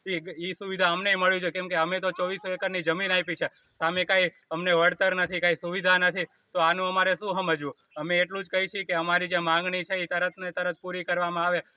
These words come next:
નહીંતર છે અમે રસ્તા રોકીને આંદોલન કરશું અને છેક દિલ્હી સુધી અમારો અવાજ પહોંચાડશું, કેમ કે કલેક્ટરને ઘણી બધી લેખિત, અ, રજૂઆત કે મૌખિક રજૂઆત કરી, પણ હજી સુધી એનું કાંઈ, અ, સોલ્યુશન આવ્યું નથી. ખાલી દર વખતે અમને બાંહેધરી આપે છે કે તમારો ક-,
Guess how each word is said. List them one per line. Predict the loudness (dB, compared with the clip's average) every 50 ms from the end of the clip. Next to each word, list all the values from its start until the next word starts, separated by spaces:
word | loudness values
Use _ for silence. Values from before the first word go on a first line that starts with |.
| _ _ -6
નહીંતર | -4 -2 0 0 0 -2 -2
છે | 0 -2
અમે | -2 0 0 0 2
રસ્તા | 2 0 0 0 0 0
રોકીને | 2 2 0 -2 -4 -4 -2 0
આંદોલન | 0 0 0 0 0 0 0 -2 -2
કરશું | -2 -2 -4 -4 -6 -10 -12 -12 _ _ _ -4
અને | -2 0 0 -2
છેક | 0 0 0 0 0 0
દિલ્હી | -2 -2 -2 -2 -2 -2 -4
સુધી | -4 -6 -4 -2 -2
અમારો | -2 0 0 0 2 2
અવાજ | 4 4 4 4 2
પહોંચાડશું, | 2 -2 -2 0 2 2 2 0 -2 -6 -10 -12 _ _ _ _ -4
કેમ | -4 -2
કે | -2 -2 0
કલેક્ટરને | 2 2 2 2 0 0 -2 -2 0 0 -2
ઘણી | 0 0 0 0 0
બધી | 0 0 0 2 0
લેખિત, | 2 4 2 2 2 0 -2 -2 -2 -2 -4 -8 -10 _ _ _ _ -4
અ, | 0 0 0
રજૂઆત | 0 2 0 0 0 2 2 4 4 4 2
કે | 0 -2
મૌખિક | -2 0 0 0 0 -2 -6 -4 0
રજૂઆત | 0 0 0 2 0 0 0
કરી, | 0 -2 -2 -2 -2 -2
પણ | -4 -2 -2 -2
હજી | -2 -2 -4 -6
સુધી | -8 -8 -6 -4
એનું | -4 -4 -4 -4
કાંઈ, | -2 0 0 0 0 -4 _ _ _ _ -4
અ, | -2 -2 -2
સોલ્યુશન | 0 0 0 0 0 0 -2 -2 -2 0 2
આવ્યું | 2 2 2 0 0
નથી. | 0 0 0 0 -2 -6
ખાલી | -6 _ _ _ -4 0 0 2 2 4
દર | 4 4 4 4
વખતે | 2 0 -2 -2 -2
અમને | -2 0 0 0 0 0 2
બાંહેધરી | 2 2 2 2 2 2 2 4 4
આપે | 2 2 2 0 -4
છે | -4 -4
કે | -4 -4 -2
તમારો | -2 0 0 2 0 0 0
ક-, | -4